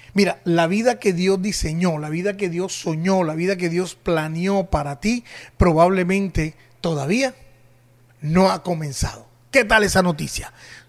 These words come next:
Lo que tú mereces, la vida que tú mereces, aún no ha empezado, aún no ha comenzado. Así que, bienvenidos a Equipping People y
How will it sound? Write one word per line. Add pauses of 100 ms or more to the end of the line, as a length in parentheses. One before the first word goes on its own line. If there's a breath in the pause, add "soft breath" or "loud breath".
(380 loud breath)
Lo
que (300)
tú
mereces, (320 loud breath)
la
vida
que
tú
mereces, (420)
aún (280)
no
ha
empezado, (220 soft breath)
aún
no
ha
comenzado. (220 loud breath)
Así
que, (640 loud breath)
bienvenidos (320)
a
Equipping
People (440 loud breath)
y